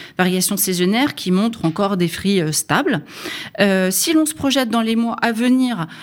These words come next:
à partir des indicateurs avancés des avant-contrats, la baisse devrait bien se produire d'ici juillet deux mille vingt-trois à deux virgule neuf pour cent. Ce sont les départements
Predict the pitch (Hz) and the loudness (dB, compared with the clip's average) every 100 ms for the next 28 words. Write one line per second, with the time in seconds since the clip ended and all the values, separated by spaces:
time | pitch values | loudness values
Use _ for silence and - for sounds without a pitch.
0 | - 170 190 - - 220 190 160 160 156 | -4 -2 0 -2 -2 0 0 0 -2 0
1 | 156 175 175 196 190 196 175 175 - 180 | 2 2 2 -2 0 0 0 0 -2 -2
2 | 165 170 190 190 190 214 202 - - - | 0 0 0 -2 0 0 -2 -6 -6 0
3 | 208 226 214 226 208 165 160 160 156 185 | 2 2 0 -2 -2 0 0 0 0 2
4 | 339 - - 262 226 233 233 233 170 180 | 0 -2 -2 -2 0 0 0 -2 -2 -2
5 | - 170 170 220 240 226 214 196 202 196 | -2 -2 0 0 2 0 0 0 0 -2
6 | - 196 196 - - - 147 156 175 311 | -2 -2 -2 -4 -16 -6 -4 -2 0 2
7 | 320 254 214 180 175 202 285 - 185 - | 2 0 0 2 2 2 0 -4 -6 -2
8 | - 262 - 180 180 190 185 - 214 226 | 0 0 0 -2 0 0 -2 0 0 0